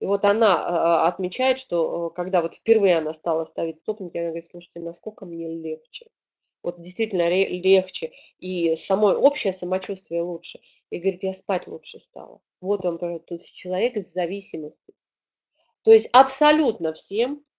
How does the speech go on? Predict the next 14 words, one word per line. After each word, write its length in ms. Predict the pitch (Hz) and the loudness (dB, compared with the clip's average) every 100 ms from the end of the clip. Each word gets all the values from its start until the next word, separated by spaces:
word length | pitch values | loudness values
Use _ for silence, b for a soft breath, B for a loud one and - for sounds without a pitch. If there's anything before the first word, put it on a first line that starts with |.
| _ _ - | _ _ -4
и 140 | 277 | -2
взрослым, 640 | 262 - 214 190 190 175 170 | 0 2 2 2 0 -4 -4
и 160 | 233 | -8
детям, 440 | 180 185 180 165 151 | -6 -4 -4 -4 -8
и 160 | 190 | -10
пожилым, 600 | 190 175 170 175 240 269 B B | -6 -4 -2 0 -2 -4 B B
необходимо 840 | 233 269 262 - 214 185 196 170 160 | 4 6 6 4 2 2 -2 -2 -4
иметь 260 | 160 160 | -6 -10
в 120 | 170 160 | -10 -2
доме 320 | 226 269 185 | 0 0 -4
несколько 500 | 170 170 - 156 165 | -6 -8 -10 -12 -12
упаковок 520 | - 160 196 226 240 | -12 -12 -6 -6 -6
стопных 460 | - 160 160 165 _ | -10 -14 -14 -20 _
пластырей. 480 | 160 160 _ _ | -16 -16 _ _